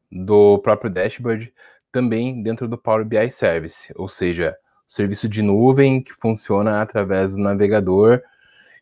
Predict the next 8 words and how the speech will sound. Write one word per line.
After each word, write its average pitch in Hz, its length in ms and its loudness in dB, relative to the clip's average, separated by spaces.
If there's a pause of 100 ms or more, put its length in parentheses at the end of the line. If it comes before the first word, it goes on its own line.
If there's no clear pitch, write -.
e 110 480 2
através 110 380 0
do 113 100 -2
qual 104 340 2 (280)
é 104 100 -4
feito, 107 320 -6
então, 113 320 -2
o, 113 180 -2